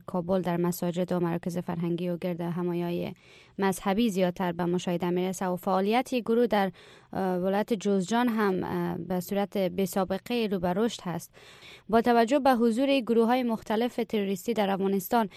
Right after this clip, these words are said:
فکر می‌کنین در حال حاضر نقش داعش چقدر می‌تونه از نظر ام-، امنیتی افغانستان تحت شعاع قرار بده؟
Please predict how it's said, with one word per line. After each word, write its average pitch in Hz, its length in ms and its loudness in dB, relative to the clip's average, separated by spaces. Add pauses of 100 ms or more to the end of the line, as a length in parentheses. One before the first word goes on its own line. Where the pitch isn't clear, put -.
(200)
فکر 262 340 2
می‌کنین 220 440 -2
در 208 140 0
حال 202 180 -2
حاضر 196 360 -2
نقش 226 420 -2
داعش 196 420 0
چقدر 214 360 -2
می‌تونه 208 480 -2 (100)
از 196 60 0
نظر 208 300 4
ام-، 196 300 2
امنیتی 196 600 0
افغانستان 190 480 -2
تحت 196 220 -2
شعاع 190 360 -2
قرار 175 240 -2
بده؟ 175 240 -8